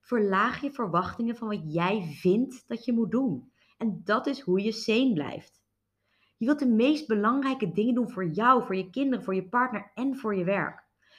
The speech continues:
En zolang je je op het meest belangrijke focust, dan moet het allemaal lukken. Dus nog even de vijf hacks op een rijtje. De eerste is, gooi je momguilt uit het raam. Niemand heeft er iets aan als jij je schuldig gaat zitten voelen.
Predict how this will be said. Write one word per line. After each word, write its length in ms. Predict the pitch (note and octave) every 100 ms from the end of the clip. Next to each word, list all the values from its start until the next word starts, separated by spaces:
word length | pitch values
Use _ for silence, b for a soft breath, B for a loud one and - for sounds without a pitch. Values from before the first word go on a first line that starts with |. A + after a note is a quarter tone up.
| b
En 80 | G#3+
zolang 440 | F#3 F#3+ G3+ C#4+
je 60 | D#4
je 100 | C4+
op 80 | G#3+
het 160 | F3+
meest 600 | D3+ D#3 E3 A3 F#4 -
belangrijke 540 | A3+ G#3+ B3 C#4 C#4+ C#4+
focust, 400 | C4 B3 D4 -
dan 220 | G#3+ G3
moet 180 | A#3+ C#4
het 160 | C#4+
allemaal 360 | - A#3+ A#3 A3
lukken. 360 | B3 B3+ - _ _ _ _ _ b b b _
Dus 120 | C4
nog 300 | C#4+ D#4+ -
even 340 | - E4 E4 D4
de 100 | B3+
vijf 480 | F3+ G3 A#3+ C4+ -
hacks 240 | A#3 A#3
op 120 | G#3
een 80 | G3+
rijtje. 440 | E3+ F#3+ - - - _ _ _ _ _ _ _
De 160 | _ F3
eerste 400 | - C4+ C#4+ B3
is, 320 | F3 - - _
gooi 420 | - A#3+ B3+ D#4
je 60 |
momguilt 480 | D#4+ C4 F4+ E4 C4+
uit 100 | A3+
het 120 | F#3+
raam. 280 | E3 D#3 C#3+ b b _
Niemand 640 | E3+ F3+ G3+ C#4+ F#4 F#4+
heeft 240 | C4+ C4+ C4+
er 60 |
iets 140 | - -
aan 120 | A3+
als 120 | F#3
jij 240 | D3+ F#3+
je 60 | A3+
schuldig 340 | - A3 G#3
gaat 140 | - E3
zitten 220 | D#3 -
voelen. 320 | D3 C3+ C3